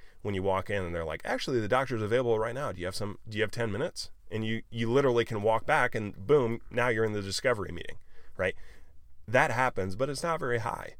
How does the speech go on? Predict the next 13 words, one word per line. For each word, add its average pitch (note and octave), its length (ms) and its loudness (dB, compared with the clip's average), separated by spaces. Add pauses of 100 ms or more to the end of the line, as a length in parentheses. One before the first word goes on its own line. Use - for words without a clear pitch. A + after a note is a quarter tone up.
(360)
And B2 100 2
so C#3 140 4
have E3 200 4
some C3 220 0
self-awareness G#2+ 1040 0
of G#2+ 160 -2
the G2+ 80 -4
situation F#2+ 720 -2
and F#2+ 100 -6
of F#2 120 -2
the F#2 140 -4
environment. F2 500 -4 (760)
Don't C3+ 280 4